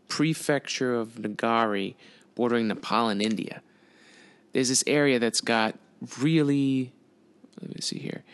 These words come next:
It's got high altitude and a large number of cloudless days throughout the year. And it's actually considered one of the best sites for astronomical observation on the Earth. And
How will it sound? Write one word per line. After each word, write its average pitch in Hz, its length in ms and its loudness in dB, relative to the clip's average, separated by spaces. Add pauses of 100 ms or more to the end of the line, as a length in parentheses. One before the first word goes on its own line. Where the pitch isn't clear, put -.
(280)
It's - 200 0
got 127 360 2 (680)
high 170 380 2
altitude 127 640 2
and - 120 -4
a 107 60 0
large 123 400 2
number 123 180 2
of - 140 -4
cloudless 117 540 0
days 117 360 2
throughout 104 220 0
the 87 100 -8
year. 131 360 -2 (420)
And 127 160 2
it's 127 140 2
actually 147 260 0
considered 135 800 0 (400)
one 165 240 0
of 139 140 -2
the 143 100 2
best 170 540 0
sites - 460 0
for - 140 -8 (100)
astronomical 127 840 -2
observation 113 680 -2
on 104 120 -8
the - 160 -10
Earth. - 340 -10 (1120)
And 123 460 2